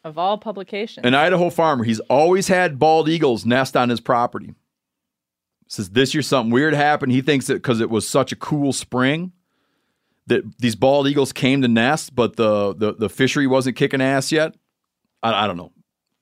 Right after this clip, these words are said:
Speaker 2: He's got a lake, or he's got a lake, and he said it took a while to warm up. And he's wondering if their normal food source in the
Speaker 1: Yeah.
Speaker 2: lake wasn't available when they showed up to nest. Anyways, they killed fifty-four lambs, twelve to eighty pound lambs. He watched one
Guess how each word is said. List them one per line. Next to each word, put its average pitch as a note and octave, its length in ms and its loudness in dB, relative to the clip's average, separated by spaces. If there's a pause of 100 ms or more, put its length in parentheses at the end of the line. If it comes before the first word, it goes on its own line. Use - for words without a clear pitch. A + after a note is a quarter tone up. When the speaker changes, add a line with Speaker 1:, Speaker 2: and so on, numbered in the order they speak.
(160)
Speaker 2:
He's A2+ 220 -2
got C3+ 140 4
a - 20 0
lake, C3 380 0
or G2 260 -8
he's A2+ 100 -6
got D#3 140 4
a D3+ 40 2
lake, C#3+ 260 0
and F#2+ 80 -6
he G2+ 40 -4
said B2 140 -2
it G#2 80 -12
took C#3+ 140 -2
a - 20 -4
while C3+ 200 2
to A#2+ 40 -2
warm B2+ 300 2
up. C3+ 80 2
And A2 80 -2
he's G#2 100 -4
wondering C3 320 0
if A#2 160 -4
their A#2+ 100 2
normal C#3 360 0
food F#3 400 -2
source A#2+ 400 0
in B2 100 -2
the A#2 80 -2
Speaker 1:
Yeah. A#2 60 -2
Speaker 2:
lake C3 240 0
wasn't A#2 260 0
available A2 560 -2 (460)
when A#2 100 -2
they A2+ 80 2
showed C3 220 0
up B2 80 -2
to A2 80 -6
nest. A#2+ 280 0
Anyways, B2+ 220 0
they A2 100 0
killed A2 280 -4
fifty-four F3 600 -4
lambs, G#2+ 520 -6 (1400)
twelve D3+ 300 0
to D3+ 40 2
eighty C#3 280 0
pound B2+ 260 0
lambs. A2 400 -4
He B2 160 -8
watched E3+ 460 0
one D#3 480 -2